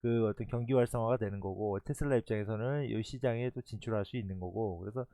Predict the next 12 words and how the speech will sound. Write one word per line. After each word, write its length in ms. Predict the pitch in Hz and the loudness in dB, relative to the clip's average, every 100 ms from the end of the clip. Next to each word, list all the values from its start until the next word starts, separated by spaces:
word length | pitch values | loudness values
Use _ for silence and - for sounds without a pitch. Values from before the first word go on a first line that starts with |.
| _ _ _ - | _ _ _ -6
이 140 | 135 | -6
기가 260 | - 131 156 | -2 0 2
팩토리가 500 | 160 - 151 143 143 | 0 0 2 2 2
들어가는 500 | 127 131 131 123 117 | 4 6 4 4 2
데가 320 | 110 127 127 | 2 2 0
뭐 160 | 107 101 | -2 -2
디즈니 520 | 170 180 185 175 156 | -2 0 2 2 2
그, 340 | 135 135 127 - | 4 6 4 2
어? 340 | - 131 165 - | -4 -6 -6 -4
디즈니 280 | 135 139 139 | 0 2 4
월드처럼 680 | 107 110 110 131 123 127 110 | 4 4 0 2 2 2 -2
이렇게, 280 | 117 139 | -2 -2